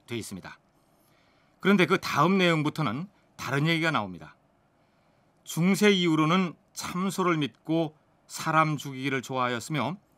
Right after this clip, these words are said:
불법을 혹신하고 사치하여 절제함이 없더라라는 내용입니다. 이 광종 임금은 노비 안건법과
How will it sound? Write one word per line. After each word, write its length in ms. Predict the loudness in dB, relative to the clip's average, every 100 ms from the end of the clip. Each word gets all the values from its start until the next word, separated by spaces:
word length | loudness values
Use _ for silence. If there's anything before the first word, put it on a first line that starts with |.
| _ _ _ _ _ -6
불법을 560 | 0 0 0 2 2
혹신하고 760 | 2 -2 -2 2 2 2 0 -2 _ _ _ -16
사치하여 960 | -12 -10 -10 -6 -2 0 0 0 -2 _
절제함이 580 | -10 -6 -4 0 0 2
없더라라는 840 | -2 -2 -2 -2 -4 -4 -2 -2
내용입니다. 540 | -4 -6 -8 -12 -16 -20 _ _ _ _ _ _ _ _ _ _
이 180 | -4 -4
광종 520 | -2 -2 0 4 4
임금은 460 | 4 2 0 -2 -8 -16 _ _ _ _
노비 380 | -4 0 4 6
안건법과 1040 | 6 2 -2 -4 -6 -8 -2 4 4 4